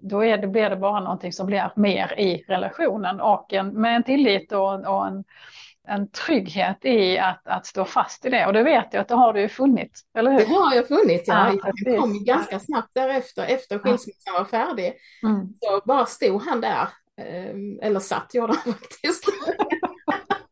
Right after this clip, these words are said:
Speaker 2: Så det, det var ju en, en fantastisk, och han har ju verkligen lärt mig att, ehm, jag behöver inte vara orolig för att hans, eh, kärlek ska försvinna,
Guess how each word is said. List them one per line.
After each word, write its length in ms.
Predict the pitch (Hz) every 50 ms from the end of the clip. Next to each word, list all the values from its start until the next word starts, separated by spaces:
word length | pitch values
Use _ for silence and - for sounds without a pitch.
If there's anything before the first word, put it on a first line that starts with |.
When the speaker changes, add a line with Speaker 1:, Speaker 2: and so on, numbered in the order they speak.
| - - - - _ - - - 330 311 330 320 - - _ - - - 202 - - 247 233 220 226 - _ _ _ - _
Speaker 2:
Så 140 | - 262 254
det, 180 | 233 254 254
det 200 | 240 247 262 262 254
var 120 | 262 262
ju 340 | 247 254 247 247 240 233 214
en, 260 | - 247 240 240 240 233
en 80 | 226
fantastisk, 680 | - - 262 240 247 311 269 214 - - - 202 202 - -
och 300 | 220 226 220 214 - - - 262 262 262 262 262 262
han 180 | 247 226 226
har 160 | 254 277 269 226
ju 60 | 208
verkligen 640 | 220 240 254 262 262 240 233 240 233 220 208 220
lärt 380 | 240 220 175 170 196 - - -
mig 320 | 190 175 180 190 196 - _ _ _ _ - - - - _ _ -
att, 380 | 180 180 180 175 - _ -
ehm, 500 | 185 175 175 175 170 170 170 170 165 156 - 202 - - - _
jag 600 | - 185 180 214 226 226 233 233 233 226 214 214 208 - - _
behöver 260 | - 220 220 208 214 214
inte 140 | 226 240 214
vara 180 | 214 220 202 -
orolig 760 | 185 196 208 233 233 220 196 180 175 170 175 170 165 180 -
för 200 | - 165 156 170 185 - -
att 220 | 202 185 190 -
hans, 540 | - - 233 208 170 165 185 - - - -
eh, 280 | 175 170 165 165 - 180
kärlek 480 | - - 202 196 208 190 147 - - -
ska 300 | - - 185 165 156 175 - _ _ _ _ _ -
försvinna, 560 | 202 196 - - 359 294 185 160 151 170 202